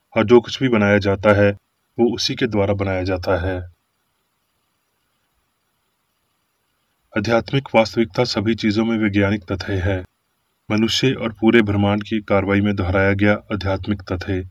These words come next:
समान जैसा पूर्ण है और सत्य का आदर्श है। आध्यात्मिक तथ्य उल्टे नहीं हैं,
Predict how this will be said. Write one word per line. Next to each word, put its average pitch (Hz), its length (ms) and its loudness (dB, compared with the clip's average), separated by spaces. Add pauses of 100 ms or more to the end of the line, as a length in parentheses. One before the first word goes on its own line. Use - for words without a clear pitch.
(500)
समान 101 340 2
जैसा 95 240 -2
पूर्ण 101 320 0
है 104 220 0 (380)
और 107 80 0
सत्य 110 340 -4
का 117 120 -2
आदर्श 92 500 -4
है। 92 140 -2 (800)
आध्यात्मिक 104 520 -2
तथ्य 117 220 -2
उल्टे 110 360 -2
नहीं 101 240 0
हैं, 98 420 -4